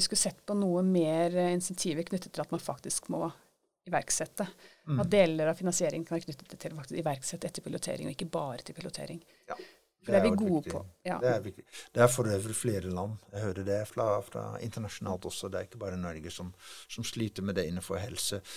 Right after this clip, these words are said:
Speaker 2: Eh, men, men sånn generelt, for vi har jo en, en ganske stor offentlig sektor i, i Norge. Eh,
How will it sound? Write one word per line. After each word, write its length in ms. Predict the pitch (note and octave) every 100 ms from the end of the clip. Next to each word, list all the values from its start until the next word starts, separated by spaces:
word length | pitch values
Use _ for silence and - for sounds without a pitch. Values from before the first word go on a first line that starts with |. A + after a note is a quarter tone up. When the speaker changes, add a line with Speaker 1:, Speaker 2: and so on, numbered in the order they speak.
| - -
Speaker 2:
Eh, 240 | C3+ C#3
men, 260 | C#3 C#3+ C#3
men 140 | D3
sånn 180 | D3 E3+
generelt, 540 | C#3 C#3+ C3 B2 C3 -
for 120 | C#3
vi 100 | C#3+
har 220 | B2+ G#2
jo 120 | A2+
en, 140 | C3+ A#2+
en 200 | A#2 A2
ganske 320 | G2+ - F2+
stor 300 | - - E2+
offentlig 320 | A2+ - A#2
sektor 340 | - - - A#2
i, 360 | A2+ A2 G#2 -
i 120 | A#2+
Norge. 400 | A2+ G#2 A2+ D3 -
Eh, 640 | A#2 A#2 A#2 A2+ A2+ A2+